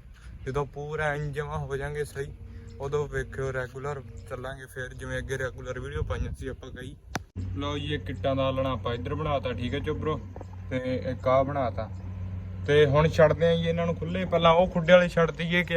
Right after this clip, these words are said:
ਇਸ ਖੁੱਡੇ ਵਾਲੇ ਛੱਡ ਦਈਏ, ਕਿਉਂਕਿ ਯਾਰ ਉਹਦੇ 'ਚ ਬਿਮਾਰ ਆ ਕਬੂਤਰ, ਕਿਤੇ ਉਹ ਨਾ ਹੋਵੇ ਵੀ ਆ ਸੈੱਟ ਕਬੂਤਰਾਂ ਨੂੰ ਕੁਝ ਹੋ ਜੇ।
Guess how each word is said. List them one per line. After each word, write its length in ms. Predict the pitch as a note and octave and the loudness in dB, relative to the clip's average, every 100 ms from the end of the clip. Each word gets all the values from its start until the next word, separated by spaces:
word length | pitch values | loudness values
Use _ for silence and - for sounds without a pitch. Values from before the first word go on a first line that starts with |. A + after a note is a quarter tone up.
| D#3 | 2
ਇਸ 100 | D3 | 0
ਖੁੱਡੇ 220 | D3+ D3 | -2 4
ਵਾਲੇ 160 | D#3+ D#3+ | 6 6
ਛੱਡ 220 | - D3 | 2 -4
ਦਈਏ, 300 | C3 D3+ D#3+ - - - - | -4 -4 -4 -4 -10 -12 -6
ਕਿਉਂਕਿ 320 | D3+ C#3+ D3+ | -2 -2 0
ਯਾਰ 140 | D3+ | 0
ਉਹਦੇ 220 | D3 D3 D3 | 2 0 0
'ਚ 80 | C#3 | 0
ਬਿਮਾਰ 420 | B2 A#2+ A#2 B2 | 0 2 4 4
ਆ 60 | C3 | 4
ਕਬੂਤਰ, 320 | B2+ B2 C3+ | 0 -4 -4
ਕਿਤੇ 220 | C3 C3+ | -2 0
ਉਹ 140 | C3+ | 0
ਨਾ 120 | C3+ B2+ | 2 2
ਹੋਵੇ 280 | B2+ C3 | 2 2
ਵੀ 100 | C3 | 2
ਆ 80 | C3 | 0
ਸੈੱਟ 280 | B2 B2+ G#2 | 0 -2 -2
ਕਬੂਤਰਾਂ 420 | A#2+ C3 - C3+ | -6 -6 -4 -2
ਨੂੰ 80 | C3+ | -2
ਕੁਝ 160 | B2+ B2+ | -2 -4
ਹੋ 180 | B2 | -4
ਜੇ। 120 | B2+ | -4